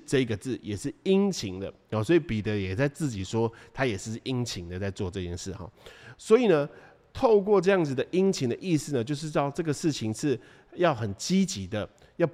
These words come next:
把握机会来做工的啊，不是例行公事，不是来敷衍，不是得过且过，而是尽可能的得着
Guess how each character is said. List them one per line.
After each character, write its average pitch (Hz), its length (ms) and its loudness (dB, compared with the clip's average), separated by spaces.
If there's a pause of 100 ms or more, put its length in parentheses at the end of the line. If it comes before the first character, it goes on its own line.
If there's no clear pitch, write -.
把 92 260 2
握 156 280 2
机 165 420 -4
会 147 400 0
来 101 140 -8
做 151 300 2
工 120 260 0
的 98 180 -4 (120)
啊， 98 180 -8
不 139 200 -6
是 175 180 0
例 180 200 0
行 113 260 -4
公 131 200 0
事， 139 220 -2 (280)
不 135 100 -2
是 170 140 0
来 113 180 -2
敷 170 320 -2
衍， 113 240 -2 (300)
不 123 100 -2
是 131 160 -2
得 120 280 0
过 131 260 0
且 85 300 -10
过， 120 280 -4 (300)
而 113 100 -4
是 139 140 -4
尽 170 380 2
可 104 180 -6
能 92 160 -8
的 101 160 -4
得 117 260 -2
着 117 200 -4